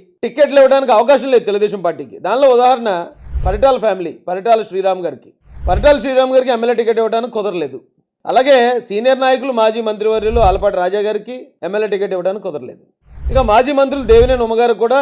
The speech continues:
ఎమ్మెల్యే టికెట్ ఇవ్వడానికి కుదరలేదు. అయితే మాజీ మంత్రి పీతల సుజాత గారికి, మాజీ మంత్రి జవహర్ గారికి, వీళ్ళకు కూడా కనీసం ఎమ్మెల్యే టికెట్ ఇవ్వడానికి అవకాశం లేదు తెలుగుదేశం పార్టీలో. నారా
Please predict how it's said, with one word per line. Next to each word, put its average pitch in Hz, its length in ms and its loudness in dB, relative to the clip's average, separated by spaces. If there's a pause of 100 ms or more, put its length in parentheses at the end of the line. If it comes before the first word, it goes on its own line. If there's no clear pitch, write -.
ఎమ్మెల్యే 214 280 -4
టికెట్ 190 220 -4
ఇవ్వడానికి 190 340 -6
కుదరలేదు. 139 360 -10 (300)
అయితే - 240 0
మాజీ 233 200 2
మంత్రి 262 340 -2 (200)
పీతల 208 260 -4
సుజాత 202 340 0
గారికి, 226 380 -2 (420)
మాజీ 196 280 0
మంత్రి 208 240 -4 (260)
జవహర్ 170 360 -2
గారికి, 196 280 -6 (640)
వీళ్ళకు 247 320 0
కూడా 294 180 2 (400)
కనీసం 277 320 -2
ఎమ్మెల్యే 269 220 -2
టికెట్ 262 220 -4
ఇవ్వడానికి 254 340 0
అవకాశం 240 300 -4
లేదు 214 160 -6
తెలుగుదేశం 185 380 -8
పార్టీలో. 143 320 -10 (480)
నారా 175 260 2